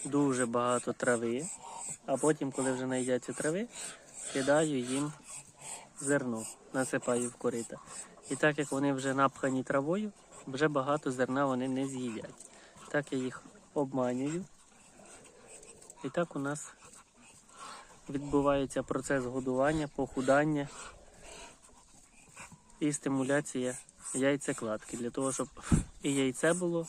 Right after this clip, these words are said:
і яйце було запліднене. Але білі селезні працюють на ура.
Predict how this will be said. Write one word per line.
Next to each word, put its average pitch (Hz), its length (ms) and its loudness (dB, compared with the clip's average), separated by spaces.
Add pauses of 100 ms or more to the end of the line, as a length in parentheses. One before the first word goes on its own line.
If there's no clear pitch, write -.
(560)
і 139 100 0
яйце 135 360 0
було 139 380 -2 (320)
запліднене. 127 840 -2 (460)
Але 156 160 -2
білі 175 280 -2
селезні 151 480 0
працюють 139 440 -2
на 139 100 0
ура. 151 300 0